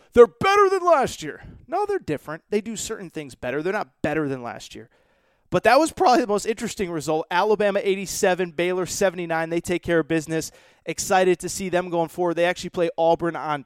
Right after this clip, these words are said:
Tuesday. So we'll see, uh, you know, if they've really turned a corner or if they are just, uh, you know, if they, if they just had one good game. Most interesting, weird, bizarre team in college basketball.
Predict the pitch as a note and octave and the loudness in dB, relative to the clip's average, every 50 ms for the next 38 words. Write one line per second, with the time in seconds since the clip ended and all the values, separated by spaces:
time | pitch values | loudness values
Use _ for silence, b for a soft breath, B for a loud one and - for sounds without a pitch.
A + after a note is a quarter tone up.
0 | _ - - - A3+ B3 A#3 G3+ D#3+ - D#3+ C#3+ C#3 C#3 C#3 C3+ b b b b | _ -10 -6 -4 -4 -4 -4 -6 -6 -2 -2 0 0 -2 -4 -6 b b b b
1 | b b b - F#3+ F#3 E3+ F#3 G#3 G3 - - G3+ G3 F#3+ F#3+ F3+ F3+ F3 E3+ | b b b 0 0 2 2 4 2 2 0 -2 -4 -6 -6 -6 -4 -2 -2 -2
2 | D#3+ - F3 E3+ E3 D#3+ D#3 D#3 - - F3+ D#3+ C#3 C#3+ D3 D#3+ F3+ F3+ F3+ E3+ | -2 0 -2 0 2 2 2 2 2 0 0 0 0 -2 0 0 2 2 2 0
3 | E3 - F3 E3 D#3+ E3 - - E3+ D#3+ D#3 D3+ D#3 D#3 D3 b b b b b | -2 -2 -4 -4 -4 -6 -6 -2 -2 0 0 0 -2 -6 -8 b b b b b
4 | b b E3+ E3 D#3+ D#3+ - F3 F3 - - F3 E3 D#3+ D#3+ D#3 D3+ C#3 - D#3 | b b -2 0 0 0 0 -2 -2 -2 -2 0 0 2 2 2 0 -2 -2 -2
5 | D#3 D3 - - - - D3+ C#3+ C3+ C3 B2+ B2+ A#2 B B B B B - F#3 | -2 -2 -2 -4 -6 -4 -4 -2 -2 -2 -4 -4 -6 B B B B B -6 -4
6 | F3+ E3+ D3+ D3 C#3+ - E3 D#3+ E3 - F3+ D3+ - D#3 D3 - E3+ D#3+ - F3 | -2 0 0 0 -2 -2 -2 -4 -2 -4 -6 -4 -4 -4 -4 -4 -4 -4 -2 0
7 | D#3 D3 C#3+ C#3 D3+ D3 C#3 D3 C#3+ B2+ C#3+ C#3+ C#3 C#3+ C#3 B2+ - b b b | 0 0 0 -4 -8 -6 -6 -6 -6 -6 -6 -6 -6 -6 -8 -10 -14 b b b
8 | b b b b b b D#3+ D#3+ - - - - B3+ A3 - - A#3 - - A3 | b b b b b b -2 -2 -2 -4 -6 -6 -6 -6 -6 -6 -8 -6 -4 -4
9 | G3 F#3+ F3 D3 D3+ F#3 G3 F#3+ F#3+ F#3 D3+ - F3 D3+ C3 E3+ E3+ E3+ E3+ - | -6 -4 -6 -4 -4 -2 0 0 0 -2 -2 -4 -4 -2 2 2 2 2 2 -2
10 | - F3 E3 D#3+ D#3 - - D3+ C#3+ C3+ C3 - - F3 F3+ E3+ - - E3 - | -4 -8 -6 -8 -8 -6 -4 -2 -2 -2 -2 -2 0 2 2 2 0 -4 -8 -2
11 | F#3+ F3+ E3 D#3+ D#3+ - | 2 2 4 4 2 0